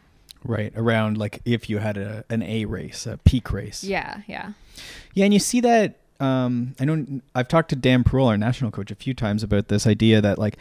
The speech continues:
Speaker 1: people get injured, uh, you know, at the beginning of the season and miss a whole race season, but then come back so strong, right? 'Cause they've had this, like, you know,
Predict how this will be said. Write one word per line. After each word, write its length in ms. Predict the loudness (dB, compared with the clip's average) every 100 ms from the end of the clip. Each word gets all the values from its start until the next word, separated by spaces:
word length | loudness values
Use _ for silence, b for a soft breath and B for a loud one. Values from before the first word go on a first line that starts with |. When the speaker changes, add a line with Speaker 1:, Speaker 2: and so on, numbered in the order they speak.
| B
Speaker 1:
people 240 | 10 12 12
get 180 | 8
injured, 640 | 6 6 8 8 6 2 -2
uh, 80 | -2 -2 -6
you 140 | 2 4
know, 80 |
at 60 | 4
the 60 | 2
beginning 420 | 4 6 6 6
of 60 |
the 60 | 2
season 360 | 2 2 4 4
and 220 | 6 6
miss 200 | 6 4
a 80 | 4
whole 240 | 4 4
race 260 | 2 0 2
season, 360 | 0 0 0
but 160 | 0 2
then 160 | 2
come 280 | 4 6 6
back 400 | 6 2 0 -6 b b b b
so 300 | 8 10 10
strong, 600 | 8 6 6 6 2 -4 -12 -4
right? 220 | 0 2
'Cause 140 | 2 2
they've 120 | 4
had 200 | 4 4
this, 200 | 2 2
like, 220 | 0 -2 b b b b
you 60 |
know, 80 | 0